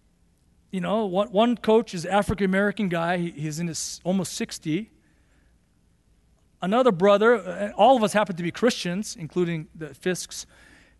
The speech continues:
was a Caucasian man who was, I don't know, maybe in his fifties or something. And there's me, I'm in my forties, some Japanese guy, right? So what would co-, bring us all together? We loved our coach.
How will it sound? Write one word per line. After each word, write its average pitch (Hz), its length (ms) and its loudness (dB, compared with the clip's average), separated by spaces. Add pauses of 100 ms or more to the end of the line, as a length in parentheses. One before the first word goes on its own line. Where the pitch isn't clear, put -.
(340)
was 165 140 -4
a 160 200 -2
Caucasian 208 680 2
man 185 260 0
who 180 100 0
was, 165 240 -2
I 151 180 -6
don't 170 100 -2
know, 147 140 -6
maybe 156 240 -6
in 147 80 -10
his 139 160 -10
fifties 175 480 -6
or 165 40 -8
something. 196 460 -8 (680)
And 180 160 -4
there's 196 220 0
me, 240 140 0
I'm 180 160 0
in 170 80 -4
my 160 140 -4
forties, 185 440 0
some 156 160 -8
Japanese 175 560 -2
guy, 151 160 -4
right? 156 240 -4
So 196 220 0 (360)
what 349 300 4
would 359 160 4
co-, 254 160 2
bring 320 400 4
us - 140 4
all 302 200 8
together? 277 640 2 (680)
We 311 160 6
loved 381 340 2
our 370 140 4
coach. 392 560 0